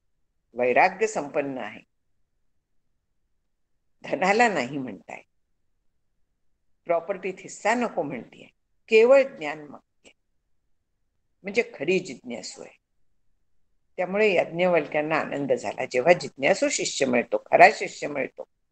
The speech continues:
तेव्हा गुरूंना अतिशय आनंद होतो. "आपणासारखे करीती तात्काळ नाही काळ वेळ तया लागे." त्यांना खरं जे हवं असतं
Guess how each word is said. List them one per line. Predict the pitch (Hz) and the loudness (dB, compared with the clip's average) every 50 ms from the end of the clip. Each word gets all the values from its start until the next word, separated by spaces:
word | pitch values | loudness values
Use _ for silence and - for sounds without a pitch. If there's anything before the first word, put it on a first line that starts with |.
| _ _ _ _ _ _ _ _ - | _ _ _ _ _ _ _ _ 4
तेव्हा | 170 165 175 196 214 | 6 6 8 8 8
गुरूंना | 196 165 156 147 160 165 175 185 190 | 6 4 0 -2 -2 -4 -4 -2 -4
अतिशय | 175 - - - 156 - - 214 | -4 -4 -8 -10 -10 -2 2 2
आनंद | 190 147 117 - - 123 123 - - | 4 4 2 -2 -4 -6 -6 -6 -8
होतो. | - - - _ _ _ _ _ _ _ _ _ _ _ _ _ _ _ _ _ _ _ - - - - _ _ _ _ _ _ _ _ _ - | -8 -8 -12 _ _ _ _ _ _ _ _ _ _ _ _ _ _ _ _ _ _ _ -20 -20 -20 -20 _ _ _ _ _ _ _ _ _ 4
"आपणासारखे | 120 139 - - 147 151 160 175 175 - 139 147 151 143 - 165 160 | 4 4 6 4 4 6 4 4 4 4 2 2 2 -2 -6 -8 -8
करीती | 160 - 151 143 156 185 185 - 175 156 - - | -6 -6 -6 -6 -6 -8 -10 -8 -8 -6 -4 -4
तात्काळ | 131 - - _ - 139 131 139 143 143 | -4 -4 -8 _ -4 -2 0 0 0 0
नाही | 139 127 117 123 135 196 | -2 -6 -6 -6 -6 -8
काळ | 196 - - 151 139 143 151 147 | -4 0 4 4 4 6 4 2
वेळ | 147 147 139 131 131 - - | 2 2 0 0 -2 -2 -2
तया | - 120 117 131 131 | -4 -2 -2 -2 -4
लागे." | 120 104 110 - _ _ _ _ _ _ _ _ _ _ _ _ _ _ _ _ _ _ _ _ _ | -4 -8 -10 -12 _ _ _ _ _ _ _ _ _ _ _ _ _ _ _ _ _ _ _ _ _
त्यांना | - 147 156 175 185 | -6 -6 -4 -4 -6
खरं | 180 - - 151 156 226 262 | -6 -2 0 4 6 6 6
जे | 262 262 277 | 6 4 2
हवं | 262 240 226 175 170 165 | 2 2 2 2 2 2
असतं | 165 160 - - - 123 | 2 0 -6 -8 -8 -8